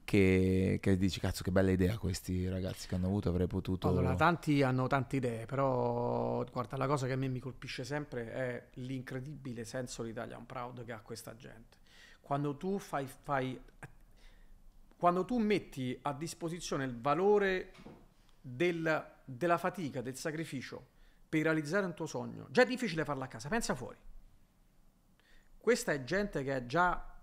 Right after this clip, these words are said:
Speaker 2: di sé, nel proprio D N A, la difficoltà nel sangue.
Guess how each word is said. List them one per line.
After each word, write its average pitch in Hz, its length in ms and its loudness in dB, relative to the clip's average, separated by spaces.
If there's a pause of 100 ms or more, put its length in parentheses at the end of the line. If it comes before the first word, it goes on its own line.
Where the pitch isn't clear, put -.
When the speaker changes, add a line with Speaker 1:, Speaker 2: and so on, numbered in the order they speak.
(100)
Speaker 2:
di 135 260 -6
sé, 170 440 0 (120)
nel 127 240 -4
proprio 135 300 -2
D 143 180 -2
N 135 120 -2
A, 135 300 -2 (320)
la 143 140 0
difficoltà 135 480 -4
nel 123 180 -4
sangue. - 340 -10